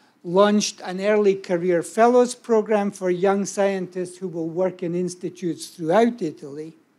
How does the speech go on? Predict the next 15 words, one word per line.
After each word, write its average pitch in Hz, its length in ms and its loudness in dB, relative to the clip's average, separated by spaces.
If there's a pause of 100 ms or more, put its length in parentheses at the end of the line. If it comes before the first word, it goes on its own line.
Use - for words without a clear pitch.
(600)
and 202 180 4
we've 208 160 2
organized 208 880 4
and 185 200 -6 (220)
participated 175 1040 -4
in 160 260 -4 (320)
many 202 540 0 (160)
events 185 540 -2
for 170 200 -14
the 156 120 -14
public, 160 580 -8
both 165 180 -8
outside 175 680 -6 (140)
Human 151 340 -14
Technopole 147 600 -20